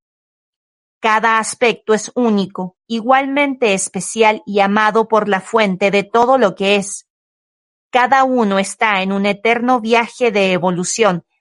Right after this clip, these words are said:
a través de la experiencia, y todos tienen el potencial de hacer cualquier cosa y ser cualquier cosa que queramos ser.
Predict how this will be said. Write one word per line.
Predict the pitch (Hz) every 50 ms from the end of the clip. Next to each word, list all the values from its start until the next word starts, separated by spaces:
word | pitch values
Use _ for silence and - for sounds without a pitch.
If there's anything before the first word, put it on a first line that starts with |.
| _
a | - 208 202 -
través | 220 220 220 196 240 247 240 -
de | 294 269
la | 254 214 196
experiencia, | 196 190 - - - 180 180 202 220 208 190 175 - - - 180 180 - _ _ _ _ _ _ _
y | 208 214 196
todos | 202 - 220 214 214 220 247 240 - -
tienen | - 247 233 208 202 196 196 196 -
el | - - 185 -
potencial | 247 254 247 277 285 277 254 - - - 254 214 185 180
de | 160 190
hacer | 185 180 - - - 214 196 185 -
cualquier | - 202 202 196 196 - 226 226 214 214
cosa | - 240 226 202 185 - - 185 175 - _ _ _ _ _
y | - 233 226
ser | - - - 240 226 208 180 -
cualquier | - 214 208 214 202 - 240 233 220 220 -
cosa | - 240 226 214 - - 202 196
que | - 214 196 202
queramos | 214 202 208 214 226 240 269 247
ser. | - - - 202 185 - - _